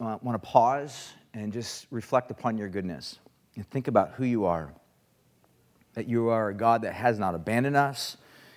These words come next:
You are a God that seeks after us, not because we are lovely, but in spite of our unloveliness, God, you,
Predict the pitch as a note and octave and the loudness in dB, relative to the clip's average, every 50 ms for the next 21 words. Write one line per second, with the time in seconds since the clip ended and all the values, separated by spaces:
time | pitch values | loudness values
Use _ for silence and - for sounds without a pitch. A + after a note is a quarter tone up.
0 | _ - - A2+ A2+ A2 G#2 G2+ F#2+ G2 G#2+ G#2+ A2 A2+ G#2+ F#2 F2+ - - - | _ -6 0 2 4 4 4 4 2 2 4 6 6 4 4 0 -4 -6 -4 -2
1 | - - G#2 E2 - - G2 G#2 C3 C#3 - - D#3 D3 D3 D3+ D#3 D#3 - - | -2 -2 -2 -2 4 6 8 8 8 6 4 2 4 4 4 4 2 -2 -6 -10
2 | - - - - _ _ _ _ _ _ _ _ _ _ _ _ _ _ _ _ | -10 -10 -12 -20 _ _ _ _ _ _ _ _ _ _ _ _ _ _ _ _
3 | _ - - - - _ - A2+ B2+ C#3 - E3 - - F3 D3+ B2+ A#2 A2+ B2 | _ -20 -20 -20 -14 _ 4 4 4 4 2 -2 0 2 2 2 2 0 -2 -2
4 | B2 A#2+ A#2+ - G2+ G#2 G#2+ G#2 G2+ F#2+ F#2 F2+ - - _ - G#2 G#2 A#2 B2+ | 0 0 0 0 0 2 2 2 2 0 -4 -8 -14 -20 _ -2 2 4 4 4
5 | C#3 F#3 G#3 G#3+ G#3+ G#3 _ _ _ _ _ _ _ - A#2+ A2+ A#2 G#2+ - - | 4 0 -2 -2 -4 -8 _ _ _ _ _ _ _ -4 -2 -2 -2 -2 -4 -4
6 | - - - - - - C#3+ D#3+ E3 D#3 D#3 C#3+ C3 A2 - - C3 C#3+ D3+ C#3 | -4 -4 -6 -6 -6 -4 -2 0 2 2 4 4 4 2 2 0 -2 -2 -2 -2
7 | B2 B2 C3 C3+ C3 B2+ A2+ G2+ F2+ E2 D#2+ - - - A#2+ A#2 A2+ G#2+ F#2+ F#2+ | -2 -2 -4 -4 -2 -2 -2 -2 -2 -4 -8 -8 -6 -2 0 0 0 0 -2 -6
8 | G2 A2+ C3 C#3+ D3 C#3+ C3+ B2 G#2+ G2 | -4 -2 0 0 0 0 0 0 -2 -4